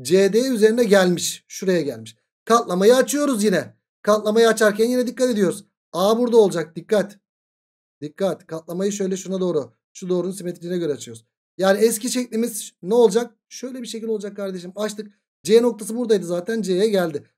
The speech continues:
Bak. Bunun katlanmış hali buraya geldi. Yine bizim katlama çizgisi burası değil mi?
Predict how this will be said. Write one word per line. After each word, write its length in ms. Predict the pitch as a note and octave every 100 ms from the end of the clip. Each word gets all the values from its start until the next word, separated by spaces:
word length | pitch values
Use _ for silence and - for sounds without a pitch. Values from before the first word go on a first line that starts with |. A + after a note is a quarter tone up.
| -
Bak. 640 | D3 F3 G#3 A#3 C4+ - _ _ _ -
Bunun 480 | C3 F#3+ G3+ B3+
katlanmış 560 | B3 A#3+ A#3 G#3+ A3 G#3+
hali 240 | G#3 A#3
buraya 220 | B3 A#3 A3
geldi. 360 | F#3+ D3+ C#3+ - _
Yine 260 | D#3+ A3+ B3+
bizim 240 | A#3+ B3
katlama 400 | A3+ A3+ A3 B3+
çizgisi 380 | A#3+ A#3 A#3 A#3+
burası 260 | B3+ B3 -
değil 160 | C4+
mi? 160 | A#3+ B3+